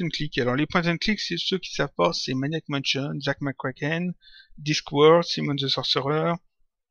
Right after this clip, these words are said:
Euh, pour les plus récents, il y a Myst, Raven, enfin pas les plus récents, mais ceux qui sont un peu plus dans, dans l'idée de ce qu'on, ce qu'on peut faire maintenant avec, euh, un, un soft de trois D et ça. Euh,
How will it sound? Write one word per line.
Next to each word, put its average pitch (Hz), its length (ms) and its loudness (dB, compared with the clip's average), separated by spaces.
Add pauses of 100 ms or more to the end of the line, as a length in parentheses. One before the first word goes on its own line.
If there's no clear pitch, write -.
(500)
Euh, 139 520 6 (200)
pour 165 140 4
les 156 100 6
plus 160 160 0
récents, 147 360 2
il 143 80 -2
y 127 60 0
a 120 120 0
Myst, 160 400 -2 (140)
Raven, 151 640 2
enfin 131 180 -6 (140)
pas 123 100 0
les 120 120 0
plus - 160 -6
récents, 123 340 0
mais 120 220 -6 (500)
ceux - 160 0
qui - 200 -4
sont 135 160 2
un 135 60 0
peu 156 140 0
plus 175 360 -6
dans, 135 260 0
dans 127 120 0
l'idée 139 300 2
de 127 140 -4
ce - 100 -6
qu'on, 127 280 -4
ce - 100 -4
qu'on 139 120 -2
peut 143 140 -4
faire 139 200 -2
maintenant 131 400 0
avec, 127 300 -4
euh, 107 140 -4
un, 131 140 -6 (120)
un 127 80 -2
soft 147 220 -4
de 139 80 -4
trois 123 240 -2
D 135 360 -4
et 127 100 -4
ça. 190 340 6 (680)
Euh, 143 440 6